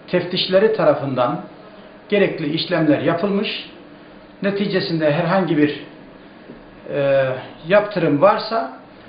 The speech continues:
bu tamamen Diyanet İşleri Başkanlığımızın teftiş neticesinde yapmış olduğu bir tasarruftur. Müftülüğümüzün bu konuda herhangi bir yetkisi,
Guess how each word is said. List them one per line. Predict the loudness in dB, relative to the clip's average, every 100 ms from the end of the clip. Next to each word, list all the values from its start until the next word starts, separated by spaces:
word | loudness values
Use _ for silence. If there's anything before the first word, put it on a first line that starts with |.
| -14 -4
bu | 0
tamamen | 4 4 4 2 0 2
Diyanet | 4 4 2 -6
İşleri | -6 -6 0
Başkanlığımızın | 0 0 -2 -2 -2 -2 -2 -2 -4 -6 -10 -20 -20 -20 -20 -20 -4
teftiş | -2 -2 -4 -4 -2 -4
neticesinde | -6 -6 -6 -6 -2 2
yapmış | 2 2 -2 -4 -4
olduğu | -2 -2 -2
bir | -2
tasarruftur. | -2 0 0 0 -4 -8 -12 -16 -20 -20 -20 -20 -20 -20 -8 -4
Müftülüğümüzün | -2 0 0 2 2 0 -2 -2 -2
bu | -2 -2
konuda | -2 0 0
herhangi | -2 -2 -2 -2 -4
bir |
yetkisi, | -2 -2 -2 -6 -6 -4 -4